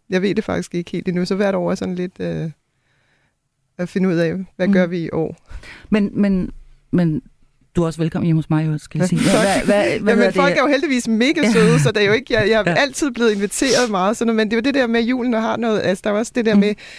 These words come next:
Speaker 1: hvad er det lige, der virker rigtigt her, eller, ja,
Speaker 2: Ja.
Speaker 1: øhm,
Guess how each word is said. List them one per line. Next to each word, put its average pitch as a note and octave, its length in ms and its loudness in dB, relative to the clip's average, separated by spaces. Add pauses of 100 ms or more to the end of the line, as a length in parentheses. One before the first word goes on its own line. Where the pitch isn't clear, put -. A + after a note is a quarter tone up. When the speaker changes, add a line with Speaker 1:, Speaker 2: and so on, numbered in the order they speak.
(140)
Speaker 1:
hvad G#3+ 120 0
er - 40 2
det A#3 100 0
lige, A#3+ 460 2 (480)
der A3 80 0
virker A3 340 2
rigtigt G#3+ 340 -2
her, G3 220 0
eller, E3 540 0 (220)
ja, F#3 380 2
Speaker 2:
Ja. A3+ 140 -6
Speaker 1:
øhm, D#3+ 540 -4